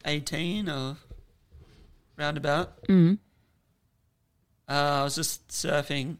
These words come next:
Speaker 1: It was, like, one of my first surf trips.
Speaker 2: Mm-hmm.
Speaker 1: I was with a mate, and, um, this surfer guy just invited us to a party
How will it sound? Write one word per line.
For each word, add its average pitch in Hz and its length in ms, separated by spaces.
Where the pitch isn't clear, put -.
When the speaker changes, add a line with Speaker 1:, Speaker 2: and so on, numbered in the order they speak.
Speaker 1:
It - 80
was, 139 140
like, 131 180
one 143 160
of 139 80
my 135 100
first 131 580
surf 139 320
trips. - 460
Speaker 2:
Mm-hmm. 180 260
Speaker 1:
I 151 40
was 143 120
with 151 120
a 147 40
mate, 143 360
and, 143 280
um, 143 420
this - 320
surfer 151 360
guy 147 240
just 143 180
invited 135 380
us 139 120
to 147 120
a 143 60
party 151 480